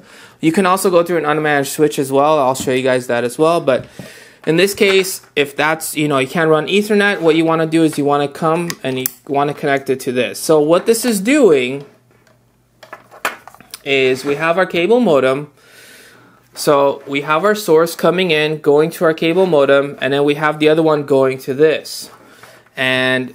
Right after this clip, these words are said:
the cable modem is hooked up via Ethernet to this deco, and then from this deco, and it doesn't matter, again, it doesn't matter which port you're using. And this is a mocha two point five, so it can actually handle internet speeds of up to two point five gigabits, assuming your cabling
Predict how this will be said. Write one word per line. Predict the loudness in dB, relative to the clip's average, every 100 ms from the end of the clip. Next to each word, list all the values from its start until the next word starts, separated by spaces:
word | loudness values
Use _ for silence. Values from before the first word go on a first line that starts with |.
| -12
the | -8
cable | 0 2 2
modem | 2 2 2 -2
is | -2
hooked | -2 0
up | 0
via | 0 0 -2 -4
Ethernet | -4 -4 -4 -4 -8
to | -6
this | 2 2 2 -4
deco, | -4 -2 0 2 2 0
and | -2
then | -2 -6
from | -4 -2 0
this | -2
deco, | 0 0 2 2 2
and | 2
it | 0
doesn't | 0 0
matter, | 2 2 2
again, | 2 0 -2
it | -4
doesn't | -6 -6
matter | -4 -2
which | -2 -2
port | -2 0
you're | 0
using. | -2 -2 -4 -4
And | -2
this | 0 0
is | 2
a | 2
mocha | 2 2
two | 0 0
point | 0 0
five, | 0 -2
so | -4
it | -6
can | -4
actually | -6 -6 -8
handle | -6 -6 -6 -8
internet | -8 -8 -6 -8
speeds | -6 -6 -4
of |
up | -4 -4
to | -10
two | -8
point | -4 -6 -6 -6
five | -4 -2
gigabits, | 0 2 2 0 -6 -6
assuming | -4 -2 0 0 0
your | -2
cabling | -2 0 2 4 4 2 0 -6